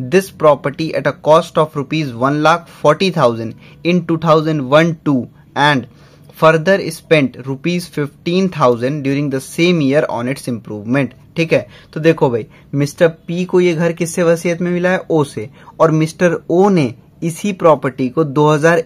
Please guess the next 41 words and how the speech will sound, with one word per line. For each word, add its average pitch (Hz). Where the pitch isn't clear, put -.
एक 196
दो 143
में 143
purchase 147
किया 127
था 151
एक 151
लाख 147
चालीस 139
हजार 107
रुपए 98
का, -
ठीक। 196
और 156
दो 156
हज़ार 165
एक 170
दो 175
में 175
ही 170
पन्द्रह 165
हजार 143
रुपए 127
improvement 143
पे 139
खर्च 131
किया 123
था, 127
ठीक। 180
तो 160
एक 139
एक 135
करके 139
देखते 139
हैं। 160
सबसे 170
पहली 185
बात 165
देखो, 143
question 165
में 147